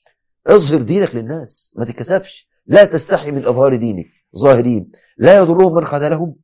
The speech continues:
ولا من خالفهم". هتلاقي من ال-، من قرايبك ومن أحبابك ومن القريبين اللي جنب يخذلوك،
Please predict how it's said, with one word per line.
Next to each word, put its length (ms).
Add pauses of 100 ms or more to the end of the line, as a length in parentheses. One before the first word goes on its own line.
(560)
ولا 320
من 160
خالفهم". 460
هتلاقي 420
من 240
ال-، 140 (320)
من 120
قرايبك 560
ومن 160
أحبابك 580
ومن 120
القريبين 400
اللي 160
جنب 200 (160)
يخذلوك، 640